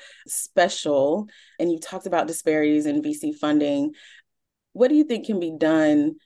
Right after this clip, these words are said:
for founders that are listening, for people who are thinking about doing pitches, all these kinds of things? What can be done to overcome those challenges and those disparities to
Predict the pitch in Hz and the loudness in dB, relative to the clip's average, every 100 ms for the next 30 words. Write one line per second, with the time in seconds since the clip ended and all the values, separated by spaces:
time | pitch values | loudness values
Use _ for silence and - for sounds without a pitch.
0 | _ _ - 190 - 185 185 180 175 165 | _ _ -4 -2 0 0 2 2 4 4
1 | 165 156 160 160 156 151 143 165 165 170 | 2 0 -2 -2 -2 -4 -8 -8 -2 2
2 | 151 147 147 151 160 147 147 147 160 165 | 4 2 0 -2 0 0 -2 -4 -8 0
3 | 180 170 - - 175 165 156 165 165 160 | 0 2 -2 -2 -2 -2 -2 -4 -4 -6
4 | 180 151 151 170 156 151 151 151 - - | -6 -6 -2 0 2 0 -2 -4 -14 -20
5 | - - 233 254 208 175 170 160 165 - | -18 -4 0 2 0 0 0 0 -4 -2
6 | 170 160 156 160 156 151 - 139 139 139 | -2 -2 -4 -4 -2 -4 -6 -8 -6 -4
7 | 147 143 143 151 147 147 147 - 143 143 | -4 -4 -4 -2 -2 -4 -6 -2 0 0
8 | 143 143 - 156 143 | -4 -6 -4 0 0